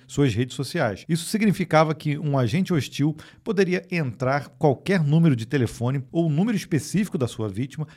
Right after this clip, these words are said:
e obter uma entrada com força bruta. A partir do momento em que se acertava o código, o número de telefone de vit-, da vítima deixava de ser vinculado à sua própria conta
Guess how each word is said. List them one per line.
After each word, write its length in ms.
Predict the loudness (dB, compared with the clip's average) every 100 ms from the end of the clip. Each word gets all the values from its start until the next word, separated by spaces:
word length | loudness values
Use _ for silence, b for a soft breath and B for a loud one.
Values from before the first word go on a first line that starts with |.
| B
e 80 | -6
obter 280 | -4 -4 -4
uma 180 | -2 -4
entrada 460 | -4 -2 -2 -2
com 180 | -4 -8
força 400 | -6 -4 -4 -4
bruta. 540 | 0 2 2 0 -10 -8
A 80 | -6
partir 240 | -2 -2
do 60 | 0
momento 400 | 2 2 0 -2
em 40 |
que 120 | -6 -6
se 200 | -6 -2
acertava 580 | -2 -2 -6 -2 -2 -2
o 20 |
código, 440 | 2 2 2 -2 B B -2
o 100 | 2
número 360 | 4 6 4
de 280 | 4 4 2
telefone 460 | 2 0 0 -2 -2
de 100 | -4
vit-, 300 | -6 -8 -4
da 140 | -2
vítima 400 | -2 -4 -4 -6 B B
deixava 560 | -4 -2 -2 0 0 0
de 80 | -4
ser 300 | -4 0 0
vinculado 600 | 0 -4 0 2 2 0
à 80 | -6
sua 240 | -4 -6
própria 400 | -6 -2 -2 -2
conta 400 | -4 -2 -2 -4